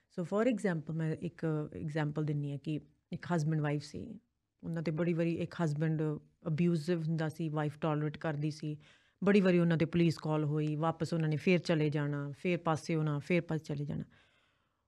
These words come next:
ਉੱਥੇ ਕੀ ਅਟਰੈਕਸ਼ਨ ਕੀ ਹੋਈ ਕਿ ਇੱਕ ਅਬਿਊਜ਼ਰ ਆ ਤੇ ਉਹਨੇ ਇੱਕ ਵਿਕਟਿਮ ਨੂੰ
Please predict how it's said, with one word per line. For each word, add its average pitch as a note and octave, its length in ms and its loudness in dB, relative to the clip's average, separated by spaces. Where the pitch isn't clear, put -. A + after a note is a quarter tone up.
ਉੱਥੇ B3 320 0
ਕੀ C#4 180 4
ਅਟਰੈਕਸ਼ਨ G3+ 540 4
ਕੀ G#3 180 2
ਹੋਈ E3+ 380 -2
ਕਿ - 100 0
ਇੱਕ G#3+ 160 2
ਅਬਿਊਜ਼ਰ E3+ 480 4
ਆ D#3+ 300 0
ਤੇ F3 80 -2
ਉਹਨੇ F3 100 2
ਇੱਕ F3 140 -2
ਵਿਕਟਿਮ D#3+ 380 0
ਨੂੰ E3 200 0